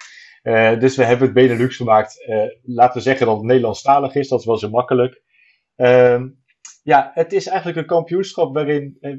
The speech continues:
waar iedereen zich kan inschrijven. Eh, we gaan een aantal challenges doen en uiteindelijk, eh, één tegen één om te, ja,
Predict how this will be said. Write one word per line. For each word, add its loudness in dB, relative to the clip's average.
waar 0
iedereen 0
zich -2
kan -6
inschrijven. -6
Eh, 0
we -8
gaan -6
een -10
aantal -6
challenges -4
doen -2
en -10
uiteindelijk, -6
eh, -4
één -4
tegen -6
één -8
om -14
te, -4
ja, -8